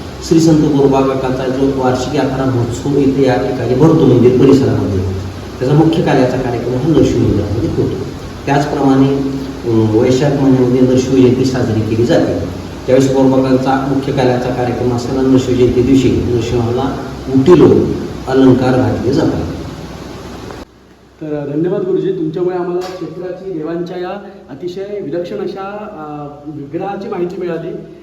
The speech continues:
Speaker 2: तर मित्रांनो, आपण कधीही तेर या क्षेत्री गोरोबा काकांच्या दर्शनाला जर आलात तर भगवान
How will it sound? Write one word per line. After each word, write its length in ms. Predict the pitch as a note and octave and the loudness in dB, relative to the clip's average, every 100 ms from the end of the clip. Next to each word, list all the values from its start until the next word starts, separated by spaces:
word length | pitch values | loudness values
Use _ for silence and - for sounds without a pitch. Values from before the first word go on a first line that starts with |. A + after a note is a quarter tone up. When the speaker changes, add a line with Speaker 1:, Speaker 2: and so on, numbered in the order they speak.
| - | -18
Speaker 2:
तर 60 | F3 | -10
मित्रांनो, 460 | F3 F3+ G3+ G#3+ G#3+ | -8 -8 -8 -6 -6
आपण 320 | G#3+ G#3 G#3 | -8 -10 -10
कधीही 760 | G3 E3 G3 G3 F#3+ G#3+ - - - - | -8 -10 -8 -8 -8 -10 -12 -16 -20 -10
तेर 220 | F3+ G3 | -4 -2
या 120 | A3+ | -2
क्षेत्री 320 | A3+ A3 G#3 G#3+ | -4 -8 -8 -8
गोरोबा 320 | E3+ E3+ A3 | -6 -6 -6
काकांच्या 400 | A3+ A3+ G#3+ G#3+ | -8 -8 -6 -6
दर्शनाला 480 | G3 G3 G3 F#3+ F3 | -6 -8 -8 -8 -10
जर 100 | F#3 | -10
आलात 420 | - E3+ F#3 F3+ - - - - | -8 -6 -6 -8 -12 -18 -20 -12
तर 80 | G#3+ | -8
भगवान 460 | F#3 D3 F#3 A3 | -8 -6 -6 -6